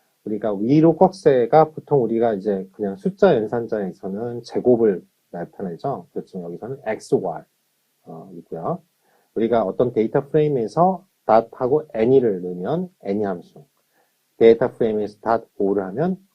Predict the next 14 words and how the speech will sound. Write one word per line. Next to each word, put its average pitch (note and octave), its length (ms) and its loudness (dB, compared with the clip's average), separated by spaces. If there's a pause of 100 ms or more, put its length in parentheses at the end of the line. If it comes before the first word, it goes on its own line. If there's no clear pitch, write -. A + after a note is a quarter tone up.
all G#2+ 240 2
함수가 A#2+ 640 -12
됩니다. E2 400 -18 (420)
자, B2 180 2
그러면 C3 200 2
우리가 A2+ 600 0
실습 G3 400 -2
삼에서 G3 380 0
했던 C3+ 320 -4
데이터 G2+ 280 -2
프레임을 B2 540 -4
그대로 G#2 300 -6
불러오겠습니다. - 720 -4 (680)
그쵸? C#3 340 -8